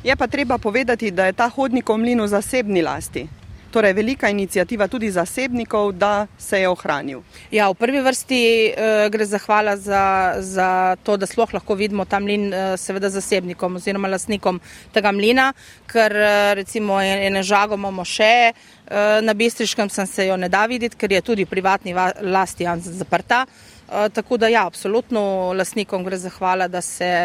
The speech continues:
Speaker 2: eh, je odprlo za javnost, ne. Seveda potem je tle še turistično društvo, ki smo ga imeli včasih, Pokrajinski muzej Koper in podobno, ne.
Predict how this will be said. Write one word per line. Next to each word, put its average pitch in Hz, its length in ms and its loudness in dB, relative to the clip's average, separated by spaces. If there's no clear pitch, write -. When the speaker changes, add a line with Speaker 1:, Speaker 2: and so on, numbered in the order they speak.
Speaker 2:
eh, 180 540 -2
je 196 120 4
odprlo 233 360 2
za 208 100 0
javnost, 180 460 0
ne. 196 140 -2
Seveda 202 320 -2
potem 185 300 -4
je 175 60 -4
tle 175 160 -2
še 180 140 -8
turistično 196 520 -6
društvo, 214 360 -6
ki - 80 -12
smo 202 180 -8
ga 196 80 -2
imeli 196 240 -4
včasih, 185 360 -4
Pokrajinski 190 520 -6
muzej 175 260 -4
Koper 190 380 -2
in 180 100 -8
podobno, 175 420 -8
ne. 196 120 -12